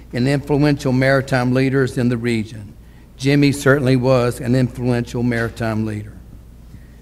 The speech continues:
Lastly, this is Memorial Day weekend that began a few years after the Civil War,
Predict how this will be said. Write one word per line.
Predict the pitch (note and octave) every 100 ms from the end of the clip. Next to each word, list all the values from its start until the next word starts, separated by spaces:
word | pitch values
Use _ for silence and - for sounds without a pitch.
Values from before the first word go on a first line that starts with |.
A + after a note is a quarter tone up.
| - - - -
Lastly, | E3 F#3+ F#3+ G3+ G#3 G3+ - - - - - - - - -
this | F3+ G#3
is | F3+
Memorial | E3+ E3+ E3+ E3 D#3+
Day | D3 D#3
weekend | C#3+ C#3+ D3 B2+ A#2 A#2 A#2 - - -
that | C#3+
began | C3 C3+ D#3 D3+
a |
few | D3+ E3
years | D3+ C#3+ C#3 C#3 C3+
after | C3+ C3
the | B2 A#2+
Civil | - C#3 C#3
War, | C#3 C#3 B2 A2+